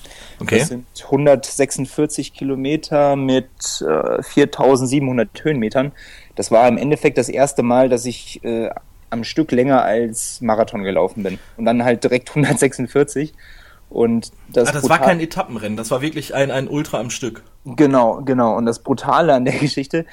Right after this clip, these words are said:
Speaker 2: ich laufe den übrigens jetzt im Dezember auch wieder, diesen, dieses Jahr.
Speaker 1: Ja.
Speaker 2: Ähm, das Brutale daran war, also ich war natürlich auch überhaupt nicht darauf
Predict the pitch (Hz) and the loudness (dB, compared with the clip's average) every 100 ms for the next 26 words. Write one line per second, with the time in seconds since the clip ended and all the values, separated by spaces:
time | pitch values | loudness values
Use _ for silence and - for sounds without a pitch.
0 | - - 131 123 135 120 120 120 120 117 | -20 -4 0 0 0 -2 -2 -2 -2 -4
1 | - 120 107 - 120 98 135 - 107 143 | -4 -8 -8 -6 0 0 0 -2 -2 -4
2 | - _ _ - 107 110 107 113 113 - | -6 _ _ -14 -10 -8 -8 -10 -10 -8
3 | 127 160 _ _ _ - 120 107 117 - | -8 -8 _ _ _ -6 -2 2 0 0
4 | 123 120 117 - _ _ - - - 120 | -2 0 -2 -8 _ _ -6 -6 -4 -4
5 | 123 127 156 139 139 135 127 131 139 107 | 2 4 4 4 4 4 4 4 4 0
6 | 104 110 104 117 104 101 - 123 107 98 | -4 -4 -4 -2 -2 -2 -6 -2 2 2
7 | 98 - 98 98 - - | 0 -2 0 0 -4 -18